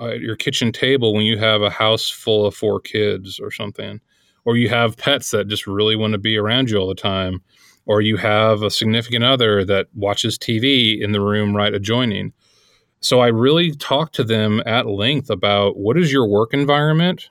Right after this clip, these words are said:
when you work remote. And if they're like, "Oh, I just go to the local Starbucks,"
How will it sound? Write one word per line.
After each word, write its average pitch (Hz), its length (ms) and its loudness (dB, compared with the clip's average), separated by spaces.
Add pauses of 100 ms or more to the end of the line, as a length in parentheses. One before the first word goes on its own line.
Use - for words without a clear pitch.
when 110 140 -2
you 120 140 2
work 110 280 0
remote. 113 460 0 (160)
And 113 80 0
if 107 100 -4
they're 135 160 4
like, 127 240 2
"Oh, 143 160 2
I 165 80 4
just 156 160 -2
go 127 100 4
to 110 60 4
the 104 120 0
local 104 240 2
Starbucks," 120 720 -2